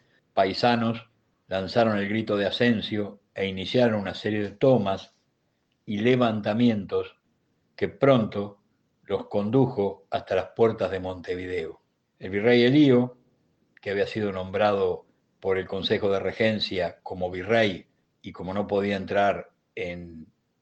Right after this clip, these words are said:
la capital del virreinato, o del ex virreinato, que era Buenos Aires, porque estaba la revolución, eh, se había alojado en Montevideo, hizo de todo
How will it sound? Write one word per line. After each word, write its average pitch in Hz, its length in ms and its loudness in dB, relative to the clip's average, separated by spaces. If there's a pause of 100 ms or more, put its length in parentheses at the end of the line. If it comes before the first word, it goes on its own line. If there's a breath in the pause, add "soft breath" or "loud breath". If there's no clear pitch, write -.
(120)
la 95 120 -6
capital 101 460 -4
del 92 140 -2
virreinato, 98 680 -2
o 87 80 -6
del 90 140 -4
ex 110 180 0
virreinato, 95 680 -4
que 90 80 -8
era 92 100 -2
Buenos 87 260 -8
Aires, 107 260 0
porque 92 200 -12
estaba 95 240 -4
la 92 140 -2
revolución, 92 680 -2 (380)
eh, 92 280 -2
se - 120 -4
había 98 120 2
alojado 95 600 0
en 90 120 -10
Montevideo, 104 760 0 (480)
hizo 143 260 2
de 127 120 4
todo 92 480 4